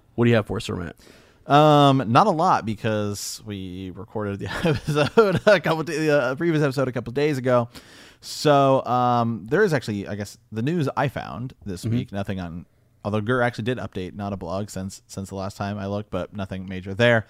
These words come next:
Speaker 1: Yeah.
Speaker 2: But, um, this kind of saw on Instagram, 'cause I follow, follow Jason Momoa on
Speaker 1: Mm-hmm.
Speaker 2: Instagram,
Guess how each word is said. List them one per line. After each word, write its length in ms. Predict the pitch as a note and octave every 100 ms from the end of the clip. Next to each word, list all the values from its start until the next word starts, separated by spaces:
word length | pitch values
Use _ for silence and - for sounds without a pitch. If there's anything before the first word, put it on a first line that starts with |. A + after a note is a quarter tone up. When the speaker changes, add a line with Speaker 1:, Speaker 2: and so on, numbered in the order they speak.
| -
Speaker 1:
Yeah. 200 | A2+ G#2 _ -
Speaker 2:
But, 520 | F3+ F3+ F3 - -
um, 640 | C#3 C3+ C3 C3 B2+ B2+ -
this 220 | A#2+ F3+ - _ -
kind 200 | C#3 B2+
of 840 | A#2+ A2+ A2 - - - - - _ _
saw 220 | - C#3
on 80 | C3+
Instagram, 640 | - - D#3 D#3+ E3+ F#3 G#3 _ _ _
'cause 140 | A2
I 80 | A2
follow, 380 | A#2 A2 A2 -
follow 280 | - G#2 G2+
Jason 340 | G2 G#2 G#2 G2+
Momoa 440 | G2 F#2+ G#2 A#2 _ - A2
on 100 | D3
Speaker 1:
Mm-hmm. 20 |
Speaker 2:
Instagram, 560 | - C3 B2+ A#2+ A#2+